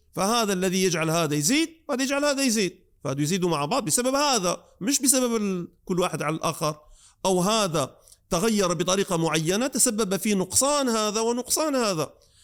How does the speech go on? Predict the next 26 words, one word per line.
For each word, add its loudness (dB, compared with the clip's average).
فهذا 0
كونه 2
نقص 0
وهذا -2
نقص 0
معه، -2
مش 2
معناه 0
أنه 2
هذا 2
الذي 0
تسبب -2
في -4
نقصان -2
هذا، -2
بل -2
أحيانًا -2
هناك 0
ظروف 2
تحتية -2
أو 2
عامل 0
ثالث 0
هو -2
الذي -2
تسبب -4